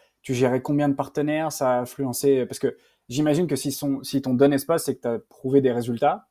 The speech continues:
et ça, c'est, ça, c'est évident. Et donc, ça, ça,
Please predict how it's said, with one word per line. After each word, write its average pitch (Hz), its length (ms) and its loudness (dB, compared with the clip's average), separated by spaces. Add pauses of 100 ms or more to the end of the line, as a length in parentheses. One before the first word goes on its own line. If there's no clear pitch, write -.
(120)
et - 80 -12
ça, 110 160 -10
c'est, 104 480 -6
ça, 117 140 -16
c'est 117 140 -14
évident. 123 440 -6 (340)
Et 113 60 -12
donc, 127 160 -4
ça, 131 160 -2
ça, 123 400 0